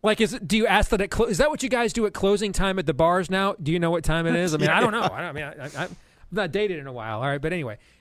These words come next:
Speaker 1: at various points, she covered her mouth and asked me to be quiet while we were in the restaurant. And she basically stated that she prefers not to watch the news and remain in her own little bubble, essentially stating that she cannot handle the emotional stress of the news.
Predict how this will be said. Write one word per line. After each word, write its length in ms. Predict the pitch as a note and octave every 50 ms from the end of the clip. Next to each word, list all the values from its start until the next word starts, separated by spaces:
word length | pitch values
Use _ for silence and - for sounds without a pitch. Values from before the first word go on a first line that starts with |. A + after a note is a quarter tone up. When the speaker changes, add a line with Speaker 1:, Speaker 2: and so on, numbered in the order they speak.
| -
Speaker 1:
at 100 | F#3+ G3
various 380 | D3 A3+ C4+ C#4+ D4+ C#4+ - -
points, 320 | - G#3 G3+ G#3 A#3 -
she 160 | - - F3
covered 320 | - - - G#3 G3+ G#3 F#3
her 80 | F3+
mouth 340 | E3 C#3+ A#2+ A#2 C3 C#3+ - -
and 160 | E3+ F3 -
asked 300 | D#3 D#3+ F3+ E3+ - -
me 80 | E3+
to 80 | D#3+ D#3
be 140 | C#3 C#3+ C3+
quiet 440 | - - F3 F3+ D3+ B2+ A#2+ - -
while 200 | C#3+ B2+ C3 C#3+
we 100 | D3 C#3
were 100 | C#3 C#3
in 80 | C#3
the 80 | C3+ C3
restaurant. 540 | C#3+ D3+ D3+ - - - E2+ E2+ - - - _ _ _ _ _ _ _ _ -
And 100 | - D#3+
she 120 | - - F#3
basically 480 | E3 G3+ A#3+ A#3 - A#3 - A#3+ G#3+
stated 320 | - - G#3 G3+ F#3 F3+ E3+
that 100 | F3 E3
she 140 | - F#3+
prefers 420 | E3+ E3 D#3 - - E3 E3 D#3 -
not 140 | D#3+ D3+ -
to 100 | D3+ D3
watch 340 | D3 E3 G#3 B3 A#3+ -
the 100 | - E3+
news 280 | D3 C3 C3 C#3+ C#3+ A#2+
and 60 | D3
remain 260 | C#3 C#3 C#3+ C#3+ D3
in 80 | C#3+ C#3
her 140 | C3+ C#3+ -
own 180 | D#3 D3+ D3+
little 180 | D3+ D3 C#3 C3+
bubble, 400 | B2 D3 C#3 A#2+ A#2+ A#2+ C3+ - - - _ _ _ _ _ -
essentially 440 | C#3 - G#3 G#3+ F#3+ - F#3+ G3 -
stating 320 | - - F#3 F#3 F#3 F3
that 100 | E3 D#3+
she 100 | - F#3
cannot 280 | - E3+ E3+ D#3 D3+ -
handle 280 | B2+ E3+ F#3 F3+ F3
the 140 | E3+ D#3+ D#3
emotional 460 | D3 D3 D3+ D#3+ D#3+ - - D#3+ C#3+
stress 360 | C3 - - D#3 C#3+ C3+ - -
of 100 | C3 A#2
the 80 | C3
news. 380 | C#3 D3 C3 G2+ - - -